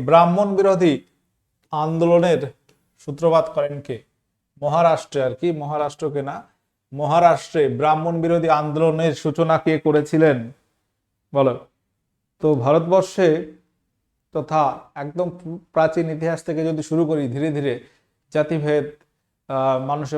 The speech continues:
মানুষে ভেদ, বিভিন্ন প্রথা অটোমেটিক চলে আসছিল। এখানে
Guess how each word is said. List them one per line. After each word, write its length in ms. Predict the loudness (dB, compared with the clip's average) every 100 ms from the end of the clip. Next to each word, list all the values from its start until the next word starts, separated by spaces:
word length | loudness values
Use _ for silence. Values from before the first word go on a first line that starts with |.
| -4
মানুষে 260 | -6 -4 -4 -2
ভেদ, 200 | -2 -2 -4
বিভিন্ন 220 | -6 -6 -6
প্রথা 260 | -4 -4 -2 -2
অটোমেটিক 380 | -2 -6 -6 -8 _
চলে 160 | -6 -4 -6
আসছিল। 300 | -12 -18 -20 -20 _ _ _ _ -8
এখানে 280 | -4 -2